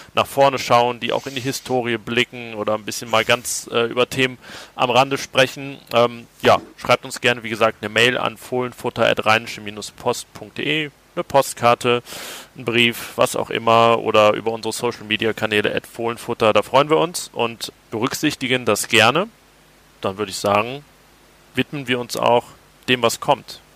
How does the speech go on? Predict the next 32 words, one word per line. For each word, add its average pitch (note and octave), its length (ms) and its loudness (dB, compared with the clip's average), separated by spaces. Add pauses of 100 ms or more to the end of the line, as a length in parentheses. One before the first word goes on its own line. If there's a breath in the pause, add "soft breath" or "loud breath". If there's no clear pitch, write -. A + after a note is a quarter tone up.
(120)
dem G#2+ 100 -16
Champions A#2+ 400 -8
League-Spiel - 380 -10
gegen - 180 -8
Schachtar - 340 -4
Donetsk A#2 520 0
am C#3+ 280 0 (480 loud breath)
Mittwoch D3+ 540 2
um A#2+ 160 -8
achtzehn - 380 -2
Uhr A#2+ 100 -4
fünfundfünfzig. D3 960 -6 (400 loud breath)
Kleiner A#2+ 300 4
Werbeblock C3 680 2
noch, C#3+ 220 0
das - 160 -8
Spiel A#2+ 200 -4
läuft A2+ 280 0
bei G#2+ 320 2 (100)
The A2 120 0
Zone B2+ 400 2 (200)
und G#2 160 -8
wenn G#2+ 80 0
ihr G#2 80 2
noch G2+ 160 -2
kein G2+ 160 -8
Abo A#2 300 0
habt, - 260 2
könnt A#2 240 -6
ihr - 160 -4
einen A2 240 -4 (160)
kostenlosen B2+ 600 -2